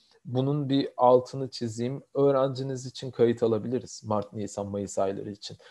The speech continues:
Sadece biz kapalı olduğumuzu, yani bu dönemlerde eğitim vermediğimizi, Ocak dörde kadar eğitim vermediğimizi bildirmek zorundayız immigration'daki arkadaşlara.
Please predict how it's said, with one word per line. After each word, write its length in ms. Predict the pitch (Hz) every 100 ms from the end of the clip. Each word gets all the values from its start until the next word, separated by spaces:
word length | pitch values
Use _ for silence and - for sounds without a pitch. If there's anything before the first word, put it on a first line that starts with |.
| - _
Sadece 680 | - 131 143 143 120 135 135
biz 420 | 131 123 - -
kapalı 380 | - 120 123 127
olduğumuzu, 680 | 170 123 107 104 101 98 104
yani 260 | 104 104 117
bu 120 | 123
dönemlerde 600 | 120 120 123 117 120 120
eğitim 500 | 117 117 117 123 117
vermediğimizi, 920 | 127 165 131 104 104 98 92 - 101
Ocak 400 | - 117 113 104
dörde 280 | 117 110 110
kadar 240 | 101 104 101
eğitim 360 | 107 113 117
vermediğimizi 840 | 127 135 117 110 120 127 170 170 139
bildirmek 420 | 127 131 131 123
zorundayız 500 | 107 98 95 101 101
immigration'daki 720 | 107 - 104 - 107 101 101
arkadaşlara. 680 | 104 101 - - - 139